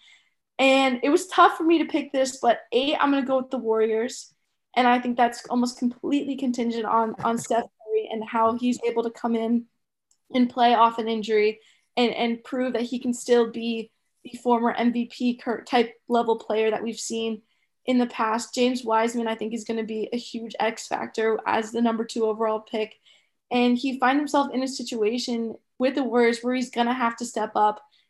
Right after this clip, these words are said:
Speaker 1: And there's gonna be nights when he's going to have to, you know, be that second or third man for their team. You know, hopefully Draymond Green's back soon, but,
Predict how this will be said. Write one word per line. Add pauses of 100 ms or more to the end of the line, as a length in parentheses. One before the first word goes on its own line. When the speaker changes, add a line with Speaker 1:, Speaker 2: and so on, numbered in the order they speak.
(200)
Speaker 1:
And
there's
gonna
be
nights
when
he's
going
to
have
to,
you
know, (220)
be
that
second
or
third
man
for
their
team. (380)
You
know,
hopefully
Draymond
Green's
back
soon,
but,